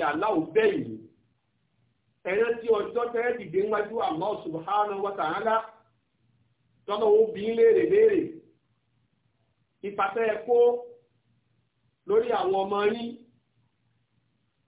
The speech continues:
Ẹ rántí ìbéèrè náà, ó ń bẹ ńlẹ̀ dè yín o. Ẹni tó bá ti jìdá nínú yín, kó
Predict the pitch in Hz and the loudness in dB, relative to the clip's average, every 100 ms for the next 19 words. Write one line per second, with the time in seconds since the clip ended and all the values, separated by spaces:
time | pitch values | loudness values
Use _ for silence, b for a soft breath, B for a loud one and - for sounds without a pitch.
0 | _ _ _ _ _ _ _ _ _ _ | _ _ _ _ _ _ _ _ _ _
1 | _ _ _ _ _ _ _ _ _ _ | _ _ _ _ _ _ _ _ _ _
2 | _ _ _ 170 202 247 254 247 254 254 | _ _ _ -4 -2 0 -2 -2 -4 -4
3 | - _ _ _ _ - 160 170 - 233 | -14 _ _ _ _ -12 -6 0 2 2
4 | 190 226 254 - - - 220 233 - 214 | 2 0 0 -2 -8 -6 -4 -2 -2 -2
5 | 254 247 202 160 180 208 190 - - - | 0 0 0 0 2 2 2 2 -4 -18
6 | _ _ _ _ _ _ _ _ _ _ | _ _ _ _ _ _ _ _ _ _
7 | _ _ _ _ - 196 214 247 240 220 | _ _ _ _ -8 -4 -2 0 0 -2
8 | 160 165 165 247 - - - _ _ _ | -12 -10 -2 0 0 -6 -18 _ _ _
9 | - 220 220 208 240 254 254 - _ _ | -8 -4 -2 -2 -2 -6 -8 -16 _ _
10 | _ _ _ _ _ _ _ _ _ _ | _ _ _ _ _ _ _ _ _ _
11 | _ _ _ _ | _ _ _ _